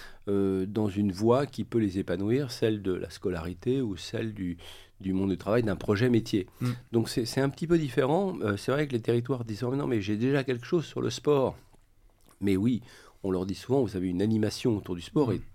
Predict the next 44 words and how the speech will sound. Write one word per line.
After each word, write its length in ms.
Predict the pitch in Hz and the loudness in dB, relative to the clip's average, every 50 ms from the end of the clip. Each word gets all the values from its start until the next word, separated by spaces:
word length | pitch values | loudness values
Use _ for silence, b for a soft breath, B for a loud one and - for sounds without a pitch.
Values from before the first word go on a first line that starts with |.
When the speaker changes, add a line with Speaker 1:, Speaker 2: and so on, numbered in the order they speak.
| - _ _ | -20 _ _
Speaker 1:
tant 180 | - - 101 92 | 4 4 6 6
mieux, 260 | 101 110 131 160 185 151 | 4 4 2 2 0 -2
c'est 200 | - - 87 78 | -4 -4 -4 -2
génial. 460 | 78 90 82 90 104 127 151 160 156 B B B | 0 0 0 2 0 0 0 -2 -4 B B B
Speaker 2:
Mm. 140 | 123 120 120 123 B B B | -2 -2 -2 -4 B B B
Speaker 1:
Mais, 560 | 107 101 104 110 113 120 127 143 156 165 - - | 2 4 6 8 10 10 10 10 10 8 6 4
euh, 300 | - 104 101 101 98 98 98 | 2 2 2 4 4 2 2
nous, 300 | 98 101 117 139 165 160 | 2 4 4 6 6 6
on 140 | 135 104 | 6 4
est 80 | 92 90 | 2 0
là 140 | 101 123 131 | -2 -4 -4
pour 180 | 127 - 113 | -4 -4 -4
remettre 220 | 98 110 110 120 110 | -2 0 -2 -2 -2
des 120 | 104 95 | -2 -4
gens 160 | 104 135 143 | -2 -2 -2
dans 180 | 135 120 107 104 | -2 -2 -2 -4
l'idée 300 | 101 92 98 107 123 135 | -4 -4 0 0 2 2
d'un 120 | 127 110 | 2 0
projet. 440 | - - - 120 113 107 131 123 117 - - - | -2 0 2 2 4 4 2 0 0 -4 -10 -8
Speaker 2:
Mm, 60 | 113 | -8
mm, 40 | 110 | -8
mm. 340 | - - 113 104 104 107 107 | -6 -6 -8 -6 -4 0 4
Speaker 1:
Et 240 | 110 110 107 110 107 | 6 6 8 6 6
on 140 | 92 104 | 4 2
voit 160 | 101 110 113 104 | 4 4 2 2
très, 140 | - 147 | 2 -2
très 100 | 135 135 | -2 0
bien 180 | 139 156 165 156 | 0 2 2 0
que 300 | - - - 107 104 104 | 0 0 2 2 2 2
ça, 280 | 101 - - 123 123 117 | 0 0 0 0 0 0
ça 200 | 117 - 113 107 | 0 2 2 2
a 100 | 104 98 | 2 0
son 180 | - - 113 110 | 0 0 0 0
importance, 560 | 110 104 - 120 113 - 143 143 131 117 120 | 0 -2 -4 -8 -6 -4 -2 -2 -2 -2 -2
parce 160 | 123 110 98 | -2 -2 -2
que 100 | - - 117 - B B B B B B | 0 -2 -2 -2 B B B B B B
faire 200 | B - 123 101 | B 2 2 2
du 80 | 90 - | 2 -2
sport, 380 | - - - 113 101 90 82 | -8 -2 0 2 2 2 0
bien 160 | - - 92 | -2 -6 -8
sûr 200 | 90 - - 104 | -6 -6 -6 -8
que 100 | - - | -8 -10
c'est 260 | - - 95 80 - - | -10 -10 -10 -10 -8 -8
une, 240 | 82 87 80 69 | -6 -6 -6 -6